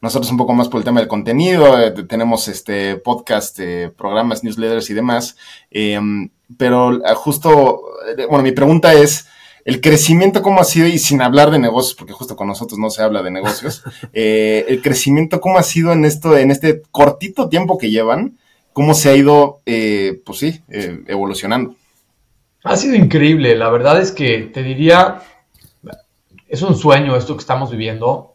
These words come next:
Speaker 2: Eh, creamos un producto increíble, un producto que la gente ama, un producto que nosotros también amamos, y hemos visto la adopción en el mercado mexicano de, de esto, y vemos gente que dice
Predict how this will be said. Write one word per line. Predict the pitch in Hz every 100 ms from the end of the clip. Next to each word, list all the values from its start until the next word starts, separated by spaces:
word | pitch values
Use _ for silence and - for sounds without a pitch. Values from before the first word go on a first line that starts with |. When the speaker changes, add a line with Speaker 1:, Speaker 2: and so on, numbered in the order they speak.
| _
Speaker 2:
Eh, | 127 113 110 104 - _ _ _ -
creamos | 143 147 151 165 165
un | 165
producto | 165 139 139 139 151 143 139 - -
increíble, | 127 - 127 131 131 139
un | 147 139
producto | 139 139 135 151 143 143 - _ _
que | -
la | 123
gente | - 139 151 135
ama, | 131 135 147 147
un | 135
producto | 143 143 151
que | 127
nosotros | 113 120 143 147
también | - 123 127 131
amamos, | 127 120 127 170 165 - _ _ _ -
y | 156
hemos | 202 208 151
visto | 170 - 190
la | 156
adopción | 135 107 - 156 160 175
en | 147
el | 123
mercado | 123 123 151 143
mexicano | 107 117 110 135 135 151
de, | 127 117 107
de | 123 156
esto, | - 131 117
y | 113 113 - - _ _ _ _
vemos | 156 160 185 -
gente | 170 147 180 -
que | 135
dice | 143 143 156 160 160 -